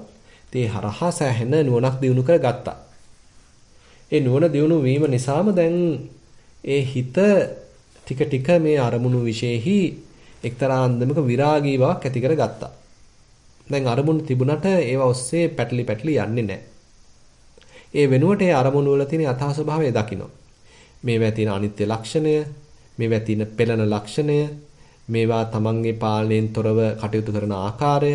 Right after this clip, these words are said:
හැසිරෙන ආකාරය. දැන් මේ යෝගාවචරය දකිනවා. දැන් මේ නුවණක් දියුණු කරනවා. දැන් මේ නුවණේ යම් පමණකට පැමිණියාම, නැත්නම් යම් අවස්ථාවකට පැමිණියාම සමහර විට මේ කිසිම අරමුණක් උපාදාන නොකර,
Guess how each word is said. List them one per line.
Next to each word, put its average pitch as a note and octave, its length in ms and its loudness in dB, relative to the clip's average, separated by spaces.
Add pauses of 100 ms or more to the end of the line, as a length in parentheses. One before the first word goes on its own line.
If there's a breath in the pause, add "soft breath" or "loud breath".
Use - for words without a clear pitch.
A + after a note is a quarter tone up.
(240)
හැසිරෙන A2+ 400 -4
ආකාරය. C#3 520 -2 (440 loud breath)
දැන් E3 160 0
මේ D#3+ 120 4
යෝගාවචරය D3+ 500 4
දකිනවා. G2 400 -4 (440)
දැන් B2 140 0
මේ C#3+ 100 2
නුවණක් C#3 360 2
දියුණු C#3 280 0
කරනවා. A2 360 -8 (760 loud breath)
දැන් D#3+ 180 0
මේ D#3+ 140 4
නුවණේ F3 600 4 (400)
යම් A#2+ 280 -2
පමණකට E3+ 500 0
පැමිණියාම, B2+ 600 0 (380)
නැත්නම් G#2+ 380 -4
යම් A#2 200 -2
අවස්ථාවකට F3 600 -2
පැමිණියාම G#2 540 -2 (1200 loud breath)
සමහර D#3+ 380 0
විට F#3+ 240 0 (220)
මේ D3 220 2
කිසිම D3+ 320 -2
අරමුණක් C3+ 500 0
උපාදාන A#2+ 500 -2
නොකර, A2+ 320 -2